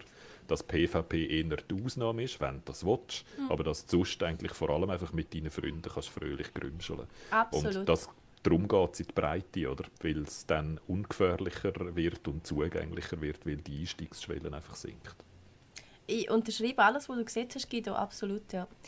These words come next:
Speaker 2: Und, äh, es gibt sogar in Valheim neu jetzt so Squads, irgend so eine Vereinigung, wo dir go helfen kommt, wenn du deine Ausrüstung mal verloren hast. Weil in Valheim verliert man,
Speaker 1: <laughs>
Speaker 2: ihr seht sie jetzt gerade im, im Dings, ich finde gerade meine Leiche,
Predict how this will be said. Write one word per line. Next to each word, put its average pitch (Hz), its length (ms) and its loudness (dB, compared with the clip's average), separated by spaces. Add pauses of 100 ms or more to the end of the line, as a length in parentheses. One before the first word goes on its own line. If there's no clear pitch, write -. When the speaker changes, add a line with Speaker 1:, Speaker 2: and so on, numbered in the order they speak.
(340)
Speaker 2:
Und, - 300 4
äh, 240 200 4
es 240 140 -4
gibt 320 220 0
sogar 262 260 4
in 240 220 6
Valheim 240 640 8 (100)
neu 208 560 4
jetzt 202 400 0
so 175 160 -2
Squads, - 880 0
irgend 262 360 0
so 226 100 2
eine 196 140 2
Vereinigung, 269 800 4 (440)
wo 214 380 10 (160)
dir 226 160 6
go 185 160 0
helfen 294 560 0
kommt, 214 440 2
wenn 208 200 4
du 208 100 2
deine 196 320 2
Ausrüstung 214 460 -2
mal 202 120 2
verloren 208 440 2
hast. 190 160 0
Weil 190 120 4
in 196 160 2
Valheim 247 320 6
verliert 220 320 2
man, 190 140 6 (180)
Speaker 1:
<laughs> - 200 0
Speaker 2:
ihr 220 120 6
seht 240 240 6
sie 240 120 6
jetzt 254 260 6
gerade 262 240 8
im, 233 300 6
im 214 180 6
Dings, 269 260 2
ich 240 120 0
finde 233 240 2
gerade 247 160 0
meine 247 160 4
Leiche, 220 400 6